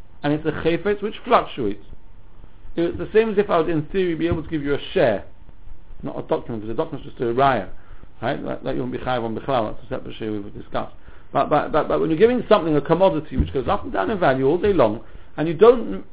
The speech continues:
specify at the beginning, then you're vi-, liable on that thing every single minute. And if at the time when you're negligent, it's gone up in value, you're, then you're a pashas, you should have what it's worth. However, here's the catch. If you learn, like the Gemara is suggesting now,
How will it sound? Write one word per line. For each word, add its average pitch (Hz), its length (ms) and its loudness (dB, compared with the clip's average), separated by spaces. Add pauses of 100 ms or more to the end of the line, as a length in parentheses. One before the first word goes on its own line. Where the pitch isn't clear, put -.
(160)
specify 160 480 0
at 151 40 0
the 143 60 0
beginning, 135 260 -2
then 170 160 0
you're 247 240 8
vi-, 208 140 4
liable 165 420 8
on 180 140 4
that 175 200 2
thing 135 160 -2
every 156 280 2
single 160 200 4
minute. 226 300 2
And 160 100 0
if 214 120 0
at 220 80 0
the 208 60 -2
time 202 240 2
when 196 100 0
you're 190 80 2
negligent, 147 420 0 (300)
it's 160 140 -2
gone 170 140 -2
up 135 120 -2
in 139 80 -2
value, 139 220 4
you're, 196 140 4
then 214 140 2
you're 233 140 2
a 226 40 0
pashas, 226 380 0
you 247 140 -10
should - 140 -10
have 196 160 2
what 165 160 6
it's - 100 6
worth. - 180 -4 (840)
However, 190 580 6 (720)
here's 175 240 -2
the 147 80 -4
catch. 143 340 -2 (880)
If - 240 -2
you - 140 0
learn, 196 280 6
like 143 120 0
the 143 80 -6
Gemara 147 360 0
is 127 120 -4
suggesting 131 600 -6
now, 101 280 -4